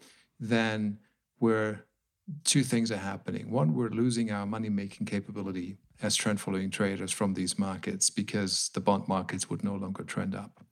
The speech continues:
Point one. Point two, we would be losing our kind of like, um, the crash protection element of them, uh, assuming that the correlation between bonds and equities is negative,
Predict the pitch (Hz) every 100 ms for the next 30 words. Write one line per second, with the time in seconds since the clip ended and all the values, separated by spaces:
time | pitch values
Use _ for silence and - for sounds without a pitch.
0 | _ _ - - 104 98 107 85 - _
1 | - 110 104 - 110 117 - - - -
2 | - _ _ - 117 135 135 120 117 127
3 | 117 117 117 120 110 107 104 107 - _
4 | _ _ - - 113 104 101 95 - 143
5 | 104 98 92 95 - _ 117 113 - 117
6 | - - - 120 110 - 104 90 90 87
7 | 92 - _ 92 90 - 92 98 - -
8 | _ _ _ 135 104 117 - 113 107 104
9 | 101 101 107 - 101 98 95 - - -
10 | 104 95 98 95 95 95 95 95 95 92
11 | 90 92 110 107 95 90